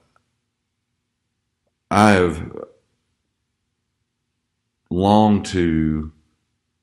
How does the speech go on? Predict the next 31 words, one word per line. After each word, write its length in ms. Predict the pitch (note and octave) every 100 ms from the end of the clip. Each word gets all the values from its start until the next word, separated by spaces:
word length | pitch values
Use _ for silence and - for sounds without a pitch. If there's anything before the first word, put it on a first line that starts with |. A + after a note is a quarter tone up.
| _ _ _ _ _
have 220 | - F2
a 40 | D2
space 720 | - - E2+ D#2+ - - -
to 500 | D#2+ D#2 D2 C#2+ D2 _ _ _ _ _ -
just 500 | E2 D2+ - - - _ _ _ _ _ _
share 580 | - - F2 E2 D#2+ D#2
and, 260 | D2 C#2+ -
and 600 | D#2 D2+ D2 C#2+ C2+ -
be 180 | D#2+ D#2
genuine 540 | D#2+ E2 D#2+ D#2 D2+
without 340 | D2+ D#2 D#2+ D#2
all 180 | D#2
the 80 | D2
pretense 720 | C#2+ - D#2+ D2+ D#2 D#2 D#2
of, 300 | C2+ C2 C2+ _ _ _ _ _ _ _ _ -
um, 540 | - - A1 - - _ _ -
you 120 | D#2+
know, 80 | D2
what 220 | D#2 C2+
my 140 | D2
role 680 | C#2+ C#2+ D#2 D2+ D2 C#2 - _
is 400 | D2 D#2 C#2+ C2
or 140 | C#2
is 220 | D2+ D2+ C#2+
not 540 | D2+ D2 D2 C#2 - _ _ _ _ _ _ _ _
in, 460 | D#2+ D2+ D2 D2 C#2+
in 160 | D#2 D#2
the 80 | D2
church 480 | - E2 D2+ C#2+ D#2
as 200 | D#2 C#2
a, 240 | C#2+